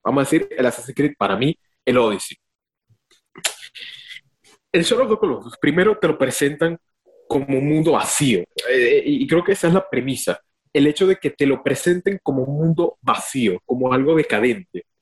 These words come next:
Cuando tú entiendes por algo decadente, y tienes por algo, en el caso de Shadow of the Colossus, claro,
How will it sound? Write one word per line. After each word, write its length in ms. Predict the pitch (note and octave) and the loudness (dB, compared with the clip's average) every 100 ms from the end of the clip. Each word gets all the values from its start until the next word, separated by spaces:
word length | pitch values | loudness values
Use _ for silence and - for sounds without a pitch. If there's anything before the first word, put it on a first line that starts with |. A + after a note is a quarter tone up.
| _ _ _ _ | _ _ _ _
Cuando 280 | D3+ C#3+ C#3 | -2 0 0
tú 100 | F3 | 0
entiendes 260 | F#3 G3 | 0 0
por 140 | - B2+ | 0 0
algo 200 | C3 D#3 | 2 2
decadente, 680 | E3 D#3+ A2 A2+ G2+ - - | 2 2 2 2 -2 -6 -6
y 80 | - | -8
tienes 260 | - D3+ | -4 -4
por 140 | - B2 | 0 0
algo, 220 | C3+ - | 2 2
en 60 | G#2 | 0
el 60 | |
caso 240 | F#2 - - | -2 -4 -6
de 60 | |
Shadow 180 | F2+ F#2+ | -4 -4
of 60 | - | -4
the 40 | |
Colossus, 280 | G2+ - G#2+ | -6 -6 -4
claro, 300 | G2 F2+ | -2 -2